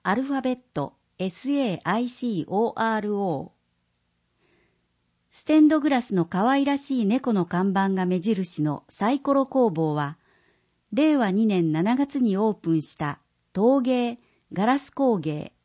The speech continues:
猫の首輪を取り扱う雑貨屋です。商品はすべて店主らの手作りで、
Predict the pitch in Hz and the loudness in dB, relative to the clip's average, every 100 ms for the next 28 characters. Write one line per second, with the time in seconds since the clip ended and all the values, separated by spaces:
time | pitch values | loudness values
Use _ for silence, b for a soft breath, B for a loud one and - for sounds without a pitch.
0 | - 214 302 285 226 160 180 214 233 226 | -6 0 2 2 0 -2 -2 2 4 4
1 | 220 214 220 262 254 - 262 202 147 139 | 0 -2 0 0 -2 -2 -2 -2 -4 -6
2 | - 202 196 180 175 - _ _ _ _ | -4 -2 -2 -2 -4 -8 _ _ _ _
3 | _ _ _ _ _ _ _ _ _ _ | _ _ _ _ _ _ _ _ _ _
4 | _ _ _ _ _ - - 320 285 233 | _ _ _ _ _ -10 0 2 2 2
5 | 196 180 277 240 220 165 - - 294 302 | 0 -2 0 -2 0 -4 -4 0 4 4
6 | 254 190 175 151 160 175 226 185 151 151 | 4 0 0 0 -2 -2 -2 -2 -2 -4
7 | 147 | -8